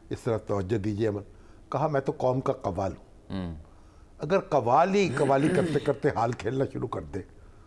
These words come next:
Speaker 1: तो कव्वाली का तो सत्यानाश हो जाएगा।
Speaker 2: बिल्कुल ठीक कह रहे हैं, लेकिन
Speaker 1: तो
Speaker 2: सर, ये बात
Speaker 1: नहीं,
Speaker 2: भारत
Speaker 1: अब आप सुनिए।
Speaker 2: जी, फरमाइए।
Speaker 1: <clears throat> तो जो हमारे प्यारे इमरान खान हैं, वो एक ही तकरीर है उनकी, दो धारे तक चले जाते हैं,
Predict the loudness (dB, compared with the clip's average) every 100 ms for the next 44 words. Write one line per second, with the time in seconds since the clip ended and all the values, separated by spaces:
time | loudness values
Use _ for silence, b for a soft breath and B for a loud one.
0 | b -8 0 4 4 4 0 0 2 0
1 | 0 2 2 2 0 2 0 4 4 4
2 | 4 4 6 4 4 4 2 4 4 4
3 | 4 4 4 2 4 2 2 0 0 0
4 | 0 -8 -8 -12 -2 -2 -2 -6 -2 0
5 | 0 -2 -6 -4 0 2 0 -2 2 2
6 | 0 -10 -16 -18 -20 -18 -10 -2 0 4
7 | 4 4 2 -8 -20 -20 -20 -20 -20 -20
8 | -20 -20 -20 -4 0 4 4 4 -2 -18
9 | -14 -6 0 0 0 -2 -2 -4 -8 -12
10 | -20 -20 -20 -20 -20 -20 -20 -20 -10 -4
11 | -4 -2 0 0 -2 -4 -2 0 2 2
12 | 0 -2 -6 -8 -12 -20 -16 -6 -4 -2
13 | -2 -2 -2 -2 0 0 0 -2 -6 -6